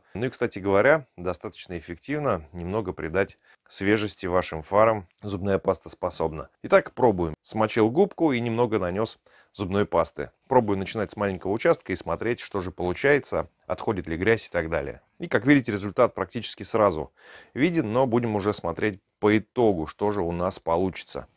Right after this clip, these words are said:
Ориентироваться будем на нетронутую часть, которая находится как раз под спинкой сиденья. Я думаю, видно здесь такая тоненькая светлая полосочка. Будем по ней ориентироваться,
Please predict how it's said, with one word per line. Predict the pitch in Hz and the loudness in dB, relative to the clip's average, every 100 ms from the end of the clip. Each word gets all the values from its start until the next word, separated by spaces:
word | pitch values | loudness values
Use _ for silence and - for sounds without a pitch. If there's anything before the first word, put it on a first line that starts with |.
| _ | _
Ориентироваться | - 123 131 160 135 117 | -2 -2 2 0 0 -2
будем | 117 107 104 | -2 -2 -2
на | 101 | 0
нетронутую | 95 110 101 90 92 | 0 0 0 0 0
часть, | - 170 | 2 2
которая | - 95 85 | 0 -2 0
находится | 85 80 92 - | 0 -2 -6 -6
как | - 82 | -12 -8
раз | 85 - | -8 -8
под | - 98 | -2 -2
спинкой | - - 101 95 | -2 -8 -6 -6
сиденья. | 104 - 95 156 151 | -8 -4 0 2 2
Я | |
думаю, | 104 90 85 | 0 -2 -2
видно | 90 82 | -4 -4
здесь | 76 80 - _ _ _ _ _ _ | -6 -8 -8 _ _ _ _ _ _
такая | 95 85 | -2 0
тоненькая | 82 87 82 78 71 | 0 -2 -4 -4 -6
светлая | - 95 87 85 | -4 -2 0 2
полосочка. | 104 147 180 - - 139 | 4 4 4 -2 -2 0
Будем | 113 101 120 117 | 0 0 -2 -2
по | 95 | -4
ней | 92 92 | -2 0
ориентироваться, | 87 95 - 156 147 - 131 | 0 -2 -2 0 0 2 2